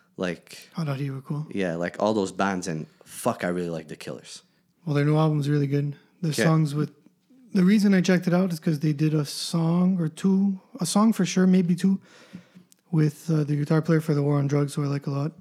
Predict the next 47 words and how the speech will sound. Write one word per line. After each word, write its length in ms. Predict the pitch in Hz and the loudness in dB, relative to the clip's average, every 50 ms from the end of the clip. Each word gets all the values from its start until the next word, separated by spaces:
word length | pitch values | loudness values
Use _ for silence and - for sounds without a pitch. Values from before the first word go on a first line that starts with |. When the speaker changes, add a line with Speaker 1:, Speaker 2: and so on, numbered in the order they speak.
| _ - _ | _ -20 _
Speaker 1:
Yep. 240 | - - 190 - - - _ - - _ _ _ _ _ _ | -4 -4 -4 -4 -6 -12 _ -20 -20 _ _ _ _ _ _
Speaker 2:
But 140 | - 147 | -6 -4
the 100 | - 147 | -2 -2
whole 200 | 127 160 165 156 | 0 2 2 2
album 260 | 147 151 151 143 147 143 | 2 2 0 0 -2 -4
just 180 | 135 139 - | -4 -6 -4
sounds 200 | - 151 143 135 | -4 -4 -4 -4
like 100 | 143 135 | -6 -6
that. 240 | - 147 139 139 - _ _ _ _ | -6 -6 -6 -8 -12 _ _ _ _
It's 120 | _ - | _ -8
like 160 | 160 156 151 - | -8 -8 -8 -6
eighties 400 | - 185 170 165 165 160 151 - - _ _ _ _ _ _ _ | -4 -2 -2 -2 -2 -4 -6 -8 -16 _ _ _ _ _ _ _
power 320 | - - 143 135 151 151 147 | -6 -4 -4 -2 -2 -4 -6
pop 400 | 143 - 156 151 147 143 - - | -6 -6 -4 -4 -4 -6 -8 -12
sounding. 600 | - - 143 147 147 143 139 139 139 143 143 147 | -10 -10 -8 -8 -10 -10 -10 -10 -10 -10 -12 -12
Speaker 1:
Really? 560 | 95 87 92 101 110 110 92 85 78 - - | -8 -4 -2 0 0 0 -2 -4 -8 -14 -14
Speaker 2:
Yeah, 140 | - - - | -16 -14 -14
it's 120 | - - - | -16 -18 -16
cool. 180 | _ 151 156 - _ _ _ | _ -18 -18 -18 _ _ _
It 40 | 180 | -2
was 100 | 170 156 | 0 2
good. 100 | 175 175 160 | 2 0 0
Speaker 1:
Okay, 60 | - - - - | -2 -10 -10 -4
I'm 100 | 95 101 | -2 0
gonna 140 | 101 95 90 | 0 0 0
check 200 | - - 95 90 | -2 -4 -4 -2
it 60 | 90 | -2
out 140 | 87 90 - | -4 -4 -4
'cause 180 | - 92 85 92 | -4 -4 -2 -2
I 100 | 85 85 | -4 -2
like 180 | 90 90 85 | -4 -4 -6
the 80 | 76 - | -6 -10
Killers 300 | - - 87 85 82 78 | -8 -6 -6 -6 -4 -6
a 40 | 78 | -6
lot, 240 | 76 80 80 82 - - | -6 -4 -6 -6 -6 -8
and 80 | 78 | -8
I 40 | 78 | -8
think 180 | 80 - 90 85 | -8 -8 -8 -8
they're 80 | 80 80 | -6 -8
really 240 | 80 82 85 82 80 | -6 -6 -6 -6 -6
good. 300 | 78 82 78 78 73 - _ | -6 -6 -8 -8 -10 -12 _
They're 140 | 98 95 98 | -2 0 2
a 40 | 107 | 4
really 200 | 120 135 131 113 | 4 4 4 4
good 160 | 113 107 90 | 2 0 0
rock 240 | 90 90 85 - - | 0 -2 -4 -4 -6
band. 280 | - 78 87 92 - | -6 -6 -6 -8 -14